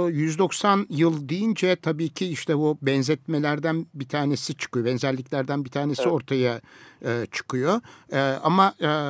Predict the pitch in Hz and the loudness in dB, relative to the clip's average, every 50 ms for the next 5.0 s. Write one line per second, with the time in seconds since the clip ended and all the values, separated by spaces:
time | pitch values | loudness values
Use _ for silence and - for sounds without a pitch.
0 | 143 139 135 123 110 135 135 156 185 220 226 208 196 151 117 - - 139 131 139 | -4 -4 -4 -2 0 0 2 2 2 2 2 2 2 0 0 -2 -2 -2 0 2
1 | 151 151 151 147 160 143 - - - - 226 214 202 - - - - _ - 127 | 2 2 2 2 0 -2 -2 -2 -2 0 2 2 0 -2 -6 -20 -20 _ -14 -12
2 | 107 110 117 131 131 139 160 185 202 202 196 170 160 143 147 147 147 147 147 147 | -8 -2 0 2 4 4 4 4 4 2 2 0 -2 0 2 2 4 2 2 2
3 | 151 160 202 202 - - - - - - - - 135 135 131 127 127 123 117 - | 2 2 2 0 -2 -6 -10 -10 -12 -10 -8 -6 -6 -6 -6 -6 -6 -6 -8 -8
4 | - - 82 - - 113 131 170 185 196 226 208 - - - - _ - - - | -10 -12 -12 -12 -8 -2 0 2 4 4 2 2 -2 -10 -20 -20 _ -10 -4 -2